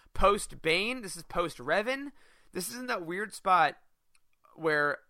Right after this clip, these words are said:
uh, we think the Jedi were kinda at the height of their power,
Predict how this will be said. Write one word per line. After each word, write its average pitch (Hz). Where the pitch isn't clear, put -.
uh, -
we 175
think 180
the 160
Jedi 160
were 175
kinda 160
at 170
the -
height 151
of 147
their 139
power, 202